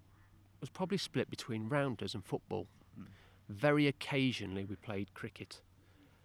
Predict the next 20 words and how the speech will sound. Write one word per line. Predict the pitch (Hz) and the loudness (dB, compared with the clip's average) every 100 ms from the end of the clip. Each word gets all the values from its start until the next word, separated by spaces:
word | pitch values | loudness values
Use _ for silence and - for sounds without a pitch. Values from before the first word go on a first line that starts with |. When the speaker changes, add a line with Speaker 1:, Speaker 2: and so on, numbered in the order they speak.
| - | -16
Speaker 1:
Um, | 127 101 98 95 98 - | -14 -12 -12 -12 -10 -10
the | 135 | -2
cricket | 156 - - - | 0 0 -4 -4
pitch | 117 - | -4 -2
used | 120 101 - | -4 -4 -8
to | |
be | 104 110 104 101 - - - - - - - - - - - | -4 -2 0 -2 -8 -20 -20 -20 -20 -20 -20 -20 -20 -8 0
on | 107 101 98 - - - - - - - - - | 2 0 -4 -8 -20 -20 -20 -20 -20 -20 -20 -6
that | - 110 | -2 -2
side, | - 92 95 | -2 -2 -2
the | - | -2
canteen | - 107 - 104 98 | -2 -2 -2 -4 -4
side, | - 92 90 101 - - - - - 135 | -4 -2 -2 -4 -10 -20 -20 -20 -18 -6
where | 104 | -6
the | - | -6
football | - - 92 87 | -8 -6 -6 -6
pitches | - - - - | -10 -14 -12 -6
were. | 95 101 - - - - - - - - - - - | -4 -4 -8 -20 -20 -20 -20 -20 -20 -20 -20 -16 2
This | 170 | 2
side | - - 85 85 120 | 4 2 2 4 2